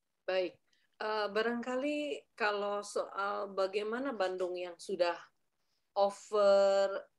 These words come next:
kuota penduduk itu atau keluarga, bagaimana bisa ditata ulang, saya rasa, eh, pendapat Pak Wibi itu tepat, ya, Pak, ya. Sudah sulit gitu, ya, walaupun,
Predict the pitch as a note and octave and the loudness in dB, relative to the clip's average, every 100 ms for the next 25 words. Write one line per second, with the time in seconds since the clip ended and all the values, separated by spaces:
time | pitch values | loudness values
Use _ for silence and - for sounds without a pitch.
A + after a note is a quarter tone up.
0 | _ - A#3 G#3+ G#3+ - A3 G#3 G#3 - | _ 0 4 6 4 2 4 4 0 -4
1 | G#3+ G3+ G#3 A#3+ - _ _ _ F#3 F#3 | -2 0 0 -2 -2 _ _ _ -6 -6
2 | - A3 A3 G3 - G3 - G#3+ F#3+ F3+ | 2 2 2 -2 -2 -2 0 2 4 2
3 | F3 G3 G#3+ G#3 F#3 F#3 F#3 F#3 F#3 F3+ | -2 -4 -4 -2 -2 -2 -4 -6 -6 -4
4 | F3 E3+ F3+ F3 E3 F3 D#3+ F3 F#3+ A3+ | -6 -4 -2 -2 -4 -4 -4 -4 -4 -6
5 | A3 G3+ F#3+ F3+ F3+ - A3+ A3 - _ | -4 -2 -2 -2 -6 -4 -4 -6 -12 _
6 | _ _ _ - F3+ - F3+ F3 F3+ - | _ _ _ -4 -4 -4 -4 -4 -4 -4
7 | F3 F3 F3+ E3 F3 F3 F#3+ - - F3+ | -2 0 0 -2 -4 -4 -2 -2 -2 -2
8 | - F3+ F3+ F#3 E3+ F3 F3+ - - - | 0 0 2 4 4 4 -2 -10 -8 -2
9 | F3 - - - C4 B3+ - D#3+ D#3 D#3+ | -2 -2 -12 -4 0 2 0 -6 -8 -4
10 | D#3+ G3+ - - F3 E3+ E3 - F3+ | 0 0 -2 -2 0 0 -2 -2 -4